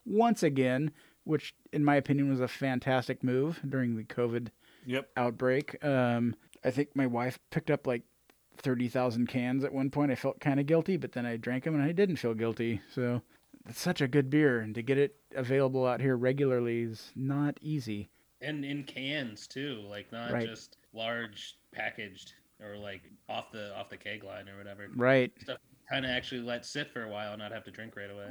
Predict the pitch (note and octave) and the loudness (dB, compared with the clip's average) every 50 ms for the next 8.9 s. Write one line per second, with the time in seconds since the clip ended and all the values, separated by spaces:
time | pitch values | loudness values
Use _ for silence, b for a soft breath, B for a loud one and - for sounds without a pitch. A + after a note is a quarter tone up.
0 | - - - C3+ C#3 C3+ B2+ A2+ - - _ _ - - - B2+ B2+ B2+ B2 B2 | -12 -4 2 4 6 6 6 2 -2 -6 _ _ -12 -4 0 2 2 2 2 2
1 | B2+ A#2 G#2 A2+ - - - A2 A2 G#2+ - - - _ _ _ _ _ _ C3 | 0 -2 -4 -6 -12 -16 -20 -20 -20 -20 -20 -20 -20 _ _ _ _ _ _ 2
2 | C3+ C#3+ D3 D3+ C3+ - - D3+ C#3+ C#3+ C#3+ C3+ C3+ C3 C3+ C3 B2+ B2+ - C3 | 4 6 6 6 4 4 4 4 6 6 6 4 4 4 4 4 4 2 0 0
3 | C3+ C3 B2+ B2 B2 A#2+ - - C3 C3 C3 B2 A#2+ A#2+ A#2 G#2+ A2 A#2+ A#2+ B2 | 2 2 2 2 0 0 0 0 0 2 2 2 0 0 -2 -2 -2 0 2 4
4 | C3 B2+ B2+ - - B B B B B - - - C#3 - - B2+ B2+ A#2+ A#2 | 4 4 2 0 -6 B B B B B -18 -12 -10 -12 -10 -6 -4 -2 -2 -2
5 | A2+ A#2+ B2 B2 A#2 A#2+ B2+ - - - A#2+ G#2+ - - C#3 C#3+ C#3 C3+ B2 B2 | -2 -2 -2 -2 -2 -2 -2 -4 -4 -6 -4 -2 2 6 6 8 8 8 6 4
6 | A#2 - - D3+ - B2+ B2 B2 B2+ C3+ C#3+ C3+ C3 B2 A#2 A2 - B2+ A#2+ - | 2 0 0 0 0 2 2 4 6 6 6 6 4 2 0 0 -2 -4 -2 0
7 | B2+ B2 B2 b b b b b b b b - C3+ - - D3+ C#3+ C3+ - D#3 | 0 0 0 b b b b b b b b -6 0 4 6 6 6 6 4 4
8 | B2+ B2+ C3 C#3 - - B2+ A#2 A#2 A2+ A2+ A#2+ A#2+ - B2 A2+ G#2+ | 4 6 4 4 4 4 4 4 4 2 2 0 0 2 2 0 0